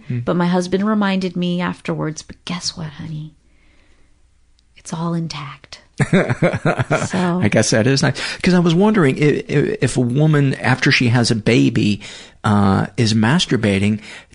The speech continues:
Speaker 1: does, or her husband is having sex with her, um,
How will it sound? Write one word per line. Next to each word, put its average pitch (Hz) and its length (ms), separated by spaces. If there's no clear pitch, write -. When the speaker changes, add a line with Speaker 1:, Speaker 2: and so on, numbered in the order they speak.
Speaker 1:
does, 113 340
or 117 180
her 107 120
husband 139 500
is 95 100
having 104 260
sex - 320
with 117 160
her, 107 180
um, 110 440